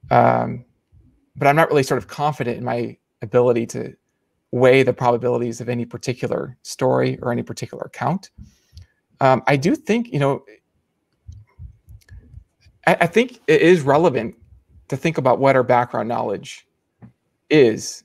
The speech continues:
in this, um, discussion, because you mentioned that we have sort of good scientific evidence for kind of evolutionary story of the existence of beings as we are.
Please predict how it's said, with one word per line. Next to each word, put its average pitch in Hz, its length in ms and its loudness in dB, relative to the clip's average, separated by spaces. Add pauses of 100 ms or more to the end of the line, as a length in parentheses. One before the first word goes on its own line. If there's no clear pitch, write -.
in 113 160 -2
this, - 460 -12 (340)
um, - 460 -10
discussion, 131 540 -4
because 120 460 -2 (800)
you 135 140 -2
mentioned 135 540 -2
that 113 440 -4 (300)
we 123 100 -6
have 117 220 -2
sort 113 160 -6
of - 100 -16
good 131 220 0
scientific 117 460 -6
evidence 120 520 -2
for 117 180 -6
kind 120 220 -10
of - 100 -14
evolutionary 120 920 -4 (400)
story 120 520 2
of 110 160 -2
the 107 120 -6
existence 110 640 -6
of 104 360 -6 (500)
beings 139 360 2
as 117 200 0
we 117 120 2
are. 131 420 4